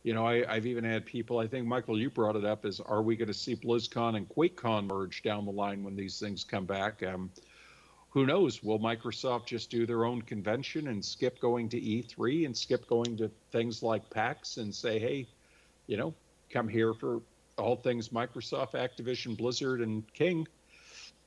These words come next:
Who knows? It's gonna be an interesting future.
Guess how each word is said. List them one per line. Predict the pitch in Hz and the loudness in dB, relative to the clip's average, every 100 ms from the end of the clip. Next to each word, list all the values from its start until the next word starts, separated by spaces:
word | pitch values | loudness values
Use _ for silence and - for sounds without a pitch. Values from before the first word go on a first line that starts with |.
| _ _ _ _ - - | _ _ _ _ -14 0
Who | 156 | 2
knows? | 139 107 - - | 4 2 -2 -10
It's | 110 | -10
gonna | - 131 | -6 -2
be | 120 123 | 0 2
an | 120 | 0
interesting | 123 120 - 127 | -4 -10 -8 -8
future. | 113 117 92 - 95 | -6 -4 -6 -8 -16